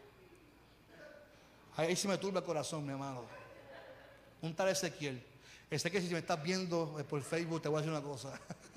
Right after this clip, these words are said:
<laughs> Un tal Ezequiel, te quiero mucho, corazoncito. A mi, mi hija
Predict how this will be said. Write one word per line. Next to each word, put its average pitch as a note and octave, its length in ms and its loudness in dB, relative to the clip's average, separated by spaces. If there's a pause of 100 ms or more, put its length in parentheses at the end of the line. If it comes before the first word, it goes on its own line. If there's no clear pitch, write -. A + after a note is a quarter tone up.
(360)
<laughs> - 680 -14
Un D#3+ 140 0
tal F#3 160 8
Ezequiel, G3 840 6 (520)
te D3+ 100 0
quiero F#3+ 220 4
mucho, G#3 360 4
corazoncito. F3 720 2
A D#3+ 80 4
mi, D3+ 280 -2
mi F3 100 2
hija B3+ 160 6